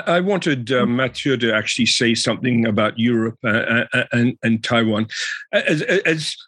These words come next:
what struck me as somebody who works on Southeast Asia is that China doesn't have allies nor real friends. It has client regimes, not even client states, but, you know, Hun Sen, um, uh, the, the Tatmadaw in Myanmar,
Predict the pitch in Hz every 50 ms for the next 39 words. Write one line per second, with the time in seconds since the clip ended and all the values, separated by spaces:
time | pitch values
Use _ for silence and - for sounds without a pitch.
0 | _ - 190 202 - - - 165 160 156 156 151 139 131 117 - 147 143 131 127
1 | 127 123 131 135 123 - - 123 117 - - - 131 120 - 131 117 - - -
2 | 131 123 120 110 110 113 104 107 110 - _ _ - - - - _ - 135 120
3 | 131 135 131 143 156 147 123 - - - 156 160 165 160 156 151 147 120 110 -
4 | 147 139 131 - 135 127 113 135 127 110 - - 127 131 135 131 120 117 117 117
5 | 117 113 110 113 113 110 - - - - _ _ _ _ - 139 143 135 127 135
6 | 131 131 120 113 - - 156 120 113 - - 139 123 180 180 143 - - - -
7 | - 180 175 170 165 160 - 143 135 139 127 113 - 151 135 113 107 110 120 196
8 | 196 190 180 156 143 120 - - 160 143 127 120 117 - - - 139 113 101 101
9 | - - - 139 127 - - - - - - - - - - 135 131 - - 123
10 | 120 151 147 143 127 - - 160 147 143 143 139 139 135 139 135 - - 123 120
11 | 120 120 117 117 117 117 117 120 - _ - - - - - - - 135 131 131
12 | 113 120 117 117 117 113 113 117 117 117 110 - - - - 147 135 - - 131
13 | 123 120 120 113 131 127 127 127 123 - 113 113 117 120 120 123 120 117 113 107
14 | 107 107 107